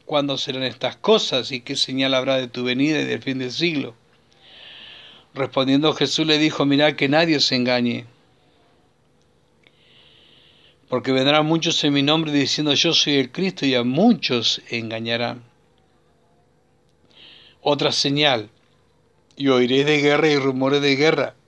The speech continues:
Mirad que no os turbéis, porque es necesario que todo esto acontezca, pero aún no es el fin. Otra señal,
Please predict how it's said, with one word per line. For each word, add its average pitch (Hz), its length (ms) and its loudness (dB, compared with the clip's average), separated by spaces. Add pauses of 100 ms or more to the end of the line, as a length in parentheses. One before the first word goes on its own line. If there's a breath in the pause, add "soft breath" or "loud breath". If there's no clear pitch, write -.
(400)
Mirad 156 340 4
que 147 120 0
no 147 100 4
os - 100 -4
turbéis, 165 560 0 (960 loud breath)
porque 123 260 -4
es 139 60 0
necesario 139 460 0
que 135 100 0
todo 139 200 0
esto 139 180 0
acontezca, 131 640 -2
pero 127 160 -2
aún 131 220 2
no 131 100 0
es 123 180 -4
el 117 120 -6
fin. 113 340 -8 (1400 soft breath)
Otra 147 340 0
señal, 143 600 0